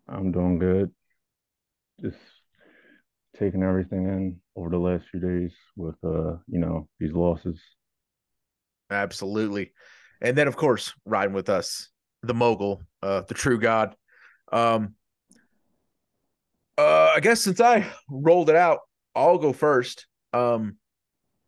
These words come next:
Speaker 2: Bray Wyatt, uh, meant a lot to me. Um, you know, some people, it, it can be, or has been, uh, pretty polarizing over the years, but I'm the type of person who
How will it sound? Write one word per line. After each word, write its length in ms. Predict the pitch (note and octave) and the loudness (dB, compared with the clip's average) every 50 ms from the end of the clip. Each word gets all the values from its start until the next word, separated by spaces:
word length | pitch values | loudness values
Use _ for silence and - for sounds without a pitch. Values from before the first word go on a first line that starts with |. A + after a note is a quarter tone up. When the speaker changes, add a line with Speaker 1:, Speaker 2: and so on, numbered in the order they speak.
| _ _ _ _ _ _ _ _ _ _ _ _ _ _ _ _ _ _ _ _ _ _ _ _ | _ _ _ _ _ _ _ _ _ _ _ _ _ _ _ _ _ _ _ _ _ _ _ _
Speaker 2:
Bray 140 | _ E3+ G#3 | _ 4 4
Wyatt, 420 | A#3 A#3+ A3+ G#3+ F#3+ C#3+ - - - | 6 4 4 2 0 -2 -4 -4 -6
uh, 300 | G2+ G2 F2+ F2 E2+ E2+ F2 | -6 -4 -4 -6 -8 -10 -8
meant 180 | G2 A2 B2 C3 | -2 -2 0 2
a 60 | A2+ | 4
lot 240 | A2+ C#3 C#3 - - | 4 4 2 2 -2
to 80 | - G2 | -8 -12
me. 300 | F2+ F2 D#2 D2 - _ _ _ _ _ _ _ | -12 -12 -12 -14 -18 _ _ _ _ _ _ _
Um, 420 | G2+ G2 F#2+ F#2 F#2+ F2+ F2 E2+ F2+ _ _ _ _ _ _ _ _ _ _ _ _ _ _ _ _ _ _ _ _ | -8 -6 -6 -6 -8 -10 -12 -14 -18 _ _ _ _ _ _ _ _ _ _ _ _ _ _ _ _ _ _ _ _
you 80 | A2 B2 | -4 -2
know, 140 | A#2+ G#2 | -2 -2
some 200 | G2+ - D#3 D#3+ | 0 0 -2 0
people, 340 | C#3+ D#3 D3+ C#3+ B2+ A#2+ G2+ | 0 0 -2 0 0 -2 0
it, 160 | - A#2 A2 - | 0 -2 -2 -4
it 100 | A#2 A#2+ | -6 -4
can 120 | - C#3 B2+ | -4 -4 -2
be, 240 | C#3 D3+ D3 C3+ - _ _ _ - - - _ _ | 0 -2 -2 -4 -10 _ _ _ -12 -12 -12 _ _
or 140 | G2 G2 F#2 | -8 -6 -6
has 340 | D#2+ G2+ G#2+ A2 A#2 A2+ G2 | -4 -4 -2 0 0 -2 -4
been, 300 | G2 G2+ G2 F#2 F#2 F#2+ _ _ _ _ _ _ _ _ _ | -4 -6 -6 -6 -6 -10 _ _ _ _ _ _ _ _ _
uh, 180 | - F#2 F#2 F2 | -10 -8 -8 -8
pretty 320 | - _ - A#2+ A2+ G#2+ | -10 _ -6 -4 -4 -4
polarizing 920 | F#2+ - - - A2 A2+ A2 A2 G2+ G2 F#2+ F#2+ G2 F#2+ F#2+ F#2+ F2+ F2+ - _ _ _ _ _ _ _ _ _ _ _ _ _ | -6 -8 -6 -4 -2 0 0 2 2 2 2 0 0 -2 -4 -8 -8 -10 -14 _ _ _ _ _ _ _ _ _ _ _ _ _
over 220 | - A2 G#2 F#2 | -8 -8 -8 -8
the 120 | F#2 F#2 F#2 | -10 -12 -10
years, 440 | F#2 G2 F#2+ F#2+ F2+ F2+ F2+ - - | -6 -4 -2 -2 -2 -2 -4 -6 -10
but 340 | _ - G#2 G2 F#2 - - _ | _ -2 -2 0 0 -2 -6 _
I'm 360 | _ G2+ A#2 C3+ C#3+ D3 C#3+ B2+ | _ -2 0 0 0 -2 -4 -6
the 40 | |
type 280 | A2+ - A#2 A2 G#2+ - | -6 -4 -2 -2 -2 -4
of 100 | _ _ | _ _
person 460 | - A2 F#2+ F2+ - - F2+ F2 E2 - _ - | -6 -6 -6 -6 -6 -10 -14 -14 -16 -18 _ -10
who 480 | - A2+ G#2+ G2+ G2 F#2+ F#2 F#2 F#2 F2+ | -8 -8 -8 -8 -8 -10 -12 -12 -14 -16